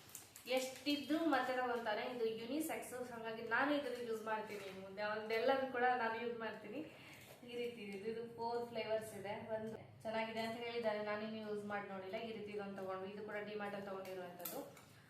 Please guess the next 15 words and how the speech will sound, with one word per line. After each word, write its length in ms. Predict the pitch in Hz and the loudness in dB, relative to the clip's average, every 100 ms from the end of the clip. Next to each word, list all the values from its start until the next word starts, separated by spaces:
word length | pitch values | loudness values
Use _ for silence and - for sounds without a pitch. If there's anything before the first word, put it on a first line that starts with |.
| - - - - - - - - - 202 | -20 -18 -10 -6 -6 -6 -6 -4 -6 -8
ನೆಕ್ಸ್ಟ್ 480 | 185 - - 254 247 | -10 -10 -12 -10 -6
ಸುಮ್ನೆ 260 | 247 247 | -2 2
ಈ 300 | 240 - 202 | 0 -2 -6
ರೀತಿ 240 | 220 220 220 | -6 -4 -2
ಇದೆಲ್ಲ 200 | 208 208 | -2 0
ಇಯರ್‌ಬಡ್ಸ್ 460 | 202 202 202 196 | -2 -2 -4 -6
ಎಲ್ಲ 120 | - 196 | -6 -6
ಬೇಕಾಗುತ್ತಲ್ಲ, 480 | 190 190 190 196 | -4 -4 -4 -4
ಇದೊಂದು 340 | 214 214 208 196 | -4 -4 -2 -2
ಎರಡು 140 | 185 | 4
ಪ್ಯಾಕು, 460 | - - - - 539 - - - - - - - - - - - - - - - - - - - - - - - - - - 208 | 6 6 2 -2 -4 -4 -6 -4 -4 -4 -8 -10 -8 -6 -2 0 0 0 -2 -8 -10 -10 -10 -8 -8 -6 -8 -10 -14 -20 -16 -10
ಇದೊಂದು 220 | 202 202 | -8 -4
ಎರಡು 200 | 190 185 | -4 -4
ಪ್ಯಾಕು 380 | 185 180 208 208 | -6 -6 -6 -6
ಡ್ರೈನ್ 340 | 190 190 196 | -6 -6 -6